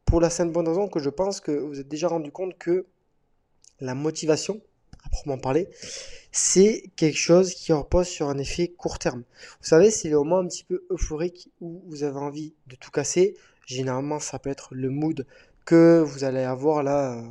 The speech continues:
en deux mille vingt-quatre, début deux mille vingt-quatre. D'ailleurs, si, euh,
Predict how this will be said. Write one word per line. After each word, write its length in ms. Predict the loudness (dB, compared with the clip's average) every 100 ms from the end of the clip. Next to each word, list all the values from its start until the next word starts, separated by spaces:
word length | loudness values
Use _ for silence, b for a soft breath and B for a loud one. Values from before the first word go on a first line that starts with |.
| -14
en 40 |
deux 120 | -10
mille 120 | -8 -6
vingt-quatre, 340 | -8 -4 -4
début 220 | -4 -10
deux 100 | -14
mille 120 | -20
vingt-quatre. 440 | -20 0 2 2 0 B B B
D'ailleurs, 260 | 2 2 2
si, 320 | -4 -4 -2
euh, 80 | -2